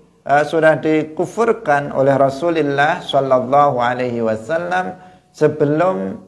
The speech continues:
mereka muncul. Rasulullah Shallallahu Alaihi Wasallam pernah bersabda,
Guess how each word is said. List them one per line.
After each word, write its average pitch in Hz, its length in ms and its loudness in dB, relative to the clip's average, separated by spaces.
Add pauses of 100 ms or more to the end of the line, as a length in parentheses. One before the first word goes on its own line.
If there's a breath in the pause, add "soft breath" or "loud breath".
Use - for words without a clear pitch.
mereka 156 400 -2
muncul. 165 800 -10 (1300)
Rasulullah 139 720 4
Shallallahu 131 800 2
Alaihi 131 520 -2
Wasallam 131 600 -2
pernah 117 320 -2
bersabda, 101 640 -4